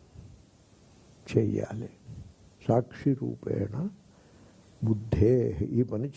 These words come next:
చెయ్యాలి. <clears throat> ఇప్పుడు నది ప్రవహిస్తోందనుకోండి, ఆ నదిలో ఆ ప్రవాహంలో అనేకం ఉంటాయి, చేపలు ఉంటాయి, సడన్గా చేపలు ఉంటాయి, లేకపోతే పువ్వులు ఏవో వస్తాయి,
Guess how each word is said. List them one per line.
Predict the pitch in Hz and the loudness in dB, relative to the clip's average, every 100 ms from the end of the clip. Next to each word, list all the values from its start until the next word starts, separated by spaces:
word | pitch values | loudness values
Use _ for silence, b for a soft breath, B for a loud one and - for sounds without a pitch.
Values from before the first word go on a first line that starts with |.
| - | 0
చెయ్యాలి. | 98 - - - - - | 0 0 -6 -12 -12 0
<clears throat> | - - 104 85 - - B B B B B B B | 2 4 2 -2 -14 -20 B B B B B B B
ఇప్పుడు | 156 185 156 151 190 208 - - | 2 6 6 4 0 -6 -12 -4
నది | 123 147 196 | 2 6 4
ప్రవహిస్తోందనుకోండి, | 196 180 185 170 170 - 170 151 139 117 123 113 107 - - _ - b b b 135 | 4 2 4 4 0 -2 -2 0 -4 -4 -8 -8 -10 -12 -16 _ -20 b b b 4
ఆ | 131 | 6
నదిలో | 139 170 202 196 147 143 165 | 6 6 6 6 6 4 4
ఆ | 143 | 4
ప్రవాహంలో | 131 147 185 160 175 185 | 2 4 6 6 4 2
అనేకం | 156 160 165 156 | 4 4 4 2
ఉంటాయి, | 147 139 131 | -2 -2 -2
చేపలు | - - 143 143 151 | 2 4 4 4 -4
ఉంటాయి, | 131 107 - - - | -4 -8 -12 -4 2
సడన్గా | 123 135 139 | 4 4 4
చేపలు | 135 113 113 73 - | 4 2 2 -4 -10
ఉంటాయి, | 95 - - - | -10 -14 -14 -6
లేకపోతే | - 143 156 | 2 4 4
పువ్వులు | 135 143 151 160 | 2 -2 0 4
ఏవో | 143 127 | 4 2
వస్తాయి, | 117 - - - | -6 -10 -14 -14